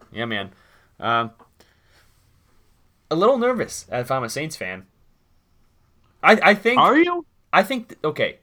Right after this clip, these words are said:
Speaker 1: I think this was a case of, like, jumping over them, like, going into the Eagles and being like, "Well, we smacked them around forty-eight to seven. Not really worried about it. Um,
Speaker 2: Mm-hmm.
Speaker 1: you know, we're, we're looking to the Rams. We're gonna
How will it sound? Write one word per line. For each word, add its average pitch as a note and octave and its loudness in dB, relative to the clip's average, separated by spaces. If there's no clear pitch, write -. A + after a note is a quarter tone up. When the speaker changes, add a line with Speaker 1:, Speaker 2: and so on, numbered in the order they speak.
Speaker 1:
I C#3 -4
think F#3 -6
this G3 -8
was E3+ -6
a D3+ -4
case C3 -6
of, A2 -6
like, G#2 -6
jumping B2 -4
over G2 -6
them, D2+ -16
like, A2 -4
going D3+ 0
into C#3 -6
the B2 -8
Eagles A#2 -6
and G#2+ -12
being G#2+ -8
like, G2 -10
"Well, G#2+ -10
we G#2+ -6
smacked G#2 -8
them G#2+ -16
around G2 -8
forty-eight F#2+ -12
to F2+ -20
seven. F#2 -10
Not G2+ -6
really F#2+ -10
worried F2+ -10
about F2+ -6
it. F2 -10
Um, F2 -4
Speaker 2:
Mm-hmm. F2 -8
Speaker 1:
you D2 -16
know, G2+ -8
we're, F#2+ -10
we're G#2+ -8
looking G2+ -12
to F#2+ -18
the F#2+ -12
Rams. E2+ -12
We're E2+ -18
gonna F2+ -16